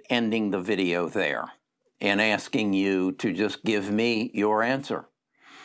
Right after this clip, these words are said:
Are we, are we succumbing to China? Are we going to allow them to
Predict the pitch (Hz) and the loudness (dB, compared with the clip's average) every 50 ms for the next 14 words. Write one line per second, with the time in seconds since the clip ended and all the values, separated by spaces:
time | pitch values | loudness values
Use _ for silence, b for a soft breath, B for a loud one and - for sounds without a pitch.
0 | B B B B _ - - 101 104 107 104 104 104 113 120 120 120 120 120 120 | B B B B _ 0 2 2 4 4 2 2 2 4 4 4 4 4 4 2
1 | 120 113 - - _ _ _ _ _ _ b b b b b b b b b _ | 0 -2 -6 -14 _ _ _ _ _ _ b b b b b b b b b _
2 | _ - - - 110 110 110 113 123 135 131 - - - - - - 151 160 156 | _ -2 2 2 2 4 4 2 2 0 0 -2 -2 -2 0 0 2 2 2 2
3 | 147 123 104 95 92 95 104 110 104 - - _ _ _ b b b b b b | 2 2 2 2 0 0 0 -2 -6 -10 -16 _ _ _ b b b b b b
4 | b b _ - - 131 110 107 110 113 120 - - - - 165 131 117 110 98 | b b _ -4 0 0 2 2 2 0 0 -4 -4 -2 0 2 2 2 0 -2
5 | 76 69 - - _ _ _ _ _ _ _ - 107 110 107 107 101 110 120 127 | -2 -6 -10 -16 _ _ _ _ _ _ _ 2 2 2 2 2 0 0 0 0
6 | 127 117 104 120 117 113 117 120 113 117 123 127 120 107 87 95 101 104 104 110 | 2 0 0 0 0 0 0 0 -2 0 0 2 2 2 2 2 2 2 4 2
7 | 117 123 107 127 123 120 117 104 92 85 85 90 95 - _ b b b b b | 2 2 0 0 2 2 2 0 0 -2 -4 -6 -8 -12 _ b b b b b
8 | b b b b b b _ _ - - 123 110 104 104 104 104 101 98 95 | b b b b b b _ _ -2 0 2 2 2 2 2 2 0 -2 -6